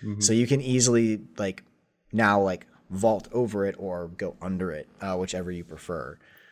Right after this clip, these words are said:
Speaker 1: Probably be
Speaker 2: Um,
Speaker 1: easier to just crawl under it, like army crawl.
Speaker 2: Yeah, I'm gonna say you don't even need to roll for it since you saw the laser. You can, it's at hip height, so you can easily crawl under it. Um, you notice as you do that if you had crossed this laser beam, uh, multiple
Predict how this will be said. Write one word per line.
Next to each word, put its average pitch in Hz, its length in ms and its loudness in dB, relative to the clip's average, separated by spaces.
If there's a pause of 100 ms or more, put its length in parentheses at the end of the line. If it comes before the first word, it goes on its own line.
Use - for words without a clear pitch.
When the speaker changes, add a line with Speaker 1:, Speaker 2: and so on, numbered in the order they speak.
Speaker 1:
Probably 202 220 8
be 98 100 6
Speaker 2:
Um, 101 120 6
Speaker 1:
easier 113 220 6
to - 140 -6
just 90 180 0 (340)
crawl 101 280 8
under 92 220 4
it, 69 80 2
like 87 120 2
army 82 240 6
crawl. 76 480 4 (1000)
Speaker 2:
Yeah, 147 340 8
I'm 143 100 4
gonna 160 140 6
say 160 100 8
you 143 80 8
don't 143 120 6
even 131 140 4
need 123 100 4
to 110 60 4
roll 113 200 6
for 113 160 4
it 90 80 2
since 98 140 0
you 98 60 0
saw 101 200 6
the 92 80 -2
laser. 95 320 -2
You 104 180 0
can, 98 160 -2
it's 95 160 0
at 95 220 0
hip - 260 -2
height, 101 300 -2
so 104 100 -2
you 98 140 -4
can 92 180 -16
easily 107 320 -4
crawl - 320 -6
under 98 220 -2
it. 92 180 -6 (400)
Um, 104 260 4
you 123 220 2
notice 135 280 8
as 113 220 4
you 113 100 0
do 107 360 0
that 104 260 -2
if 107 180 -6
you 110 80 -2
had 98 240 -2
crossed 107 440 6
this 101 120 0
laser 101 300 0
beam, 110 420 -2
uh, 98 200 -6
multiple 104 760 0